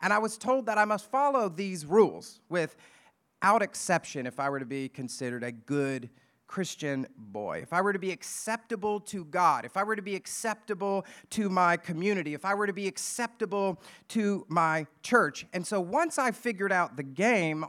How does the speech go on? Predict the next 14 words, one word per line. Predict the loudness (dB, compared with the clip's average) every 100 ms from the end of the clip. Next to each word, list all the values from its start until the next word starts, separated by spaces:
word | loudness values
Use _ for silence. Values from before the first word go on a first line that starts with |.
| 2
all | 6 6 6
there | 2 0
was | -2 -2
left | -2 -2 -4
to | -6
do | -6 -4
was | -4 -6 -6
win | -4 -4
the | -4
game. | -6 -8 -10 -16 _ _ _ _ _ _ _ _
So | -6 2
I | 4
worked | 2 0
overtime, | -2 0 -4 -4 -6 -6 -10